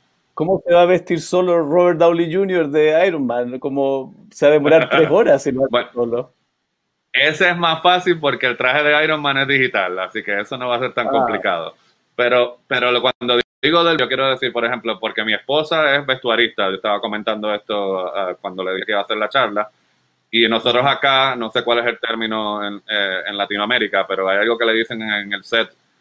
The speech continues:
Speaker 2: eh, un último vistazo, o en inglés es last looks, que es cuando maquillaje y vestuario miran a los actores para que si hay que hacer cualquier asu-, ajuste,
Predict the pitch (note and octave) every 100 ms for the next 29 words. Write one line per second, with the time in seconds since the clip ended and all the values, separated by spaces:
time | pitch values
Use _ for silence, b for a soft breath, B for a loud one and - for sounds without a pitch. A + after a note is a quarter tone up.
0 | _ _ G#2+ G#2 G2+ G2+ A#2 C3 C#3+ C#3
1 | C#3 C3 A2+ - C#3 A#2 A2+ G2+ G2+ F#2+
2 | G2 G2 G2 A2 B2 A#2 A2+ A2 C3+ B2
3 | - - - A#2+ A2+ G#2+ - G#2 G#2 A#2+
4 | C#3 C#3+ - _ _ _ _ A2 G#2+ G#2
5 | G2+ C#3 C#3+ C3+ B2 A#2+ A2 A2+ A#2+ B2
6 | B2 B2 A#2 C#3 C3 A#2 A2+ G#2 - G#2+
7 | F#2+ F#2+ A2+ A#2+ A2+ A2+ G2+ A2 A2 B2+
8 | - - A2 B2+ D3 -